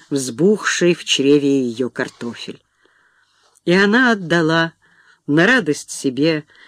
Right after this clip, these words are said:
потому что отдыхала сейчас, как женщина после родов, распаханная, облегченная, освобожденная. «Древнее благородство земли», —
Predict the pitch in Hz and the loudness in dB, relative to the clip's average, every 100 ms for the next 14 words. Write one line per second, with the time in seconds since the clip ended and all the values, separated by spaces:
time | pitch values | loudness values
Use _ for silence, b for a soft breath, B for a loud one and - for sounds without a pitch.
0 | b - 143 151 143 - 139 117 123 - | b -6 -2 0 -2 -2 -4 -4 -10 -4
1 | 156 185 175 - 156 - 151 147 139 - | 0 0 -2 -6 -10 -6 -4 -4 -6 -12
2 | 127 117 110 135 135 127 - 131 123 - | -12 -12 -4 -2 -2 -2 -6 -6 -8 -10
3 | - - 127 127 135 120 131 _ b b | -10 -8 -6 -4 -4 -6 -14 _ b b
4 | b b b b - 156 - - 156 175 | b b b b -6 -4 -6 -4 -2 -2
5 | - 127 123 123 127 135 - - 151 156 | -6 -8 -8 -8 -6 -8 -6 -6 -2 -2
6 | 151 131 123 120 _ _ _ - 143 - | -2 -4 -6 -10 _ _ _ -10 -8 -4
7 | 135 131 120 131 135 123 123 120 117 _ | -2 -2 -2 -4 -2 -4 -8 -10 -14 _
8 | _ _ _ _ _ b b b b b | _ _ _ _ _ b b b b b
9 | b b b b b b - 117 110 135 | b b b b b b -14 -12 -4 2
10 | 196 226 202 190 180 151 151 147 131 143 | 2 2 0 2 2 2 2 2 2 0
11 | 151 - - 127 127 113 120 123 120 127 | -2 -8 -10 -4 -4 -4 -4 -2 -2 -2